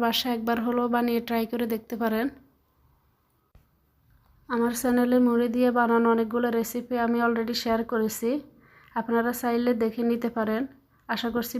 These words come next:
ভিডিওগুলো আপনাদের ভালো লাগবে। আমার এগুলো সবগুলো বানানো হয়ে গেছে। এবার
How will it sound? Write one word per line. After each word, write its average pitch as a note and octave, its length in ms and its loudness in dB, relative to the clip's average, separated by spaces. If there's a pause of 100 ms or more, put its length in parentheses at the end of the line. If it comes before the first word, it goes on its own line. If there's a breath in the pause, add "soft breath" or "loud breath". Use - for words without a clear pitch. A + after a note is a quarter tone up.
ভিডিওগুলো A#3 480 0
আপনাদের A#3 300 -2 (100)
ভালো A3+ 180 2
লাগবে। G#3+ 380 0 (1120 soft breath)
আমার A#3 320 2
এগুলো A#3+ 200 0 (140)
সবগুলো A#3 400 0
বানানো A#3 300 4
হয়ে A3+ 300 0
গেছে। G#3+ 280 -2 (400)
এবার A3+ 160 -2